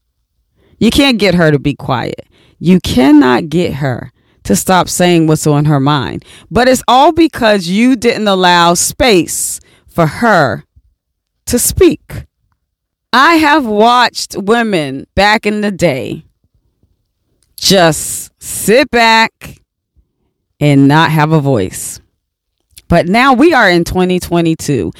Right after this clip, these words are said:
and there are some things that we have learned over the years. There are some experiences we have had over the years. Look around you. Women have a voice. Look around you. Women have a say. Look around you. Women have authority.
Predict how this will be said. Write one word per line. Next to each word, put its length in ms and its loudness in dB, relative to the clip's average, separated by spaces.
and 180 4
there 140 4
are 60 2
some 240 -2
things 260 -2
that 180 2
we 140 0
have 180 0
learned 420 0
over 220 0
the 120 0
years. 380 0
There 180 2
are 80 2
some 220 -2
experiences 720 -4
we 120 -4
have 160 0
had 340 0
over 240 0
the 140 -2
years. 360 2
Look 260 0
around 460 2
you. 100 2
Women 340 2
have 200 0
a 100 2
voice. 420 -2
Look 180 -2
around 400 0
you. 140 0
Women 300 2
have 220 0
a 60 2
say. 460 -2
Look 360 0
around 520 0
you. 120 2
Women 420 0
have 400 0
authority. 680 -2